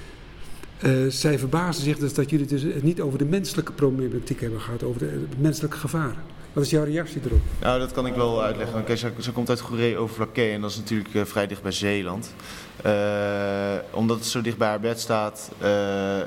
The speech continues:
Speaker 2: is zij, eh, automatisch veel meer begaan bij, eh, bij de regio. En, eh, maakt ze zich n-,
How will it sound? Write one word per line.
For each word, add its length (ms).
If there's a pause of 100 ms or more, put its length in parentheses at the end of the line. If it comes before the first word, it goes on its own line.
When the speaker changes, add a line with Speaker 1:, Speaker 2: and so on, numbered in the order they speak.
Speaker 2:
is 120
zij, 320 (140)
eh, 400
automatisch 360
veel 160
meer 120
begaan 580
bij, 380
eh, 60
bij 100
de 100
regio. 640 (500)
En, 360
eh, 200
maakt 240
ze 120
zich 220
n-, 400